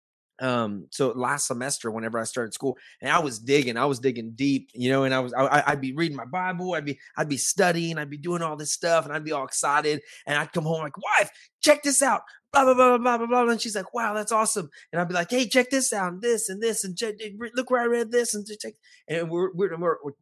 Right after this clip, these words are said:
constantly talking Bible, Bible, Bible, Bible, Bible, Bible, Bible. And, uh, and so, but then I had off from, uh, from, you know, a little bit after, after Christmas to, um, I guess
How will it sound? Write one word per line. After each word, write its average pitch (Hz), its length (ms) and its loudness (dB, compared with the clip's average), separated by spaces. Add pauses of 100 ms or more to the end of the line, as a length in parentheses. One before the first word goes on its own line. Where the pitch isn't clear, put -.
(160)
constantly 175 420 -4
talking 131 280 0
Bible, 117 320 0
Bible, 131 300 -4
Bible, 123 300 -4
Bible, 117 240 -4
Bible, 110 260 -8
Bible, 107 240 -10
Bible. 101 280 -14 (460)
And, 127 360 -2
uh, 127 200 -2
and 139 140 -4
so, 139 260 2
but 127 200 -6
then 247 120 -4
I 214 60 0
had 160 140 2
off 220 400 -2 (420)
from, 143 500 2
uh, 131 260 2
from, 143 260 -2
you 156 100 -2
know, 147 80 2
a - 20 0
little 156 180 2
bit 156 100 2
after, 151 280 0
after 135 280 -2
Christmas 156 520 -4
to, 123 400 -2
um, 117 280 -8 (360)
I 110 60 -16
guess 120 400 -8